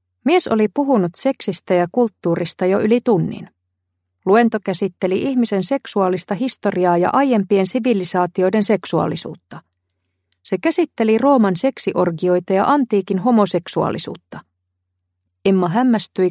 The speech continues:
kuullessaan, että varhaisen egyptiläisen sivilisaation kuningashuoneissa harjoitettiin insestiä ja että Kleopatra oli ollut naimisissa veljeensä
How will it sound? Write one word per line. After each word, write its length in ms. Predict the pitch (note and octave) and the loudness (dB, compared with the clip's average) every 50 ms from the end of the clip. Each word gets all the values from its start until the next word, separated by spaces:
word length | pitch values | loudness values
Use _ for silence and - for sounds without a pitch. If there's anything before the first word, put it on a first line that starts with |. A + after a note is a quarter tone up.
| - - | -2 -2
kuullessaan, 640 | - B3 A#3+ A3+ F#3+ E3+ - - - F3 E3+ E3 | 0 2 2 2 2 0 -2 -2 -2 0 0 0
että 320 | - E3+ - _ - F3 E3 - _ _ _ _ - | -2 -4 -6 _ -4 -4 -4 -6 _ _ _ _ 0
varhaisen 540 | A3+ C#4 D4+ C4 A3+ A3+ G3+ G3 - F#3+ G3+ | 0 0 0 0 0 0 0 0 0 -2 0
egyptiläisen 800 | - C4 B3 - C4 - - - - F#3+ F#3 F3+ F3 E3+ F3+ F3+ | 0 -2 -2 -2 -4 -4 -4 -4 -2 0 2 0 0 0 -2 -4
sivilisaation 920 | F3 - C4 A#3 C4 B3 G#3+ F#3+ F3+ - F#3 F3 E3+ F3 - F#3 F3+ F#3 | -4 -4 -4 -2 0 0 0 0 0 0 0 0 0 0 0 0 0 0
kuningashuoneissa 880 | F#3 B3+ B3+ B3+ A#3 G3+ F3+ E3+ - - - F3 F3 F3 F3 E3+ - F#3+ | 0 0 0 2 2 2 0 -2 -4 -2 0 0 2 2 0 -2 -2 -2
harjoitettiin 760 | E3+ F#3+ F#3 F#3 F#3 F#3 F3+ F#3 F#3+ F3+ _ - G3+ G3+ G#3+ | -2 0 0 2 0 0 0 0 -4 -6 _ -2 0 0 0
insestiä 680 | A3 C4+ A#3 F3 - D#3+ D3 - - - - - - D3+ - _ _ _ _ _ _ _ _ _ _ _ - | 2 2 2 2 0 -2 -6 -8 -10 -12 -12 -12 -12 -12 -14 _ _ _ _ _ _ _ _ _ _ _ 0
ja 100 | F3 F3 | 2 2
että 220 | E3+ - - F3+ - - | 2 0 -4 -8 -4 -2
Kleopatra 640 | B3 C#4+ D4 C4+ - - F#3+ F#3 - - F#3+ F#3 | 0 0 2 0 0 -2 -4 -6 -4 -4 -2 -2
oli 200 | F3+ F3 F#3 F#3 | 0 0 0 0
ollut 260 | F3+ F3+ F#3 F#3 - | 0 0 -2 -2 -2
naimisissa 580 | A#3 C4 C4 A#3 G3+ F#3+ - F3 - - G#3+ G3+ | 0 0 2 0 0 -2 -2 -6 -4 -4 -2 0
veljeensä 480 | B3 C#4 A#3+ G#3 F#3+ F3+ F3 E3+ F#3 | 0 0 0 2 0 0 0 0 -4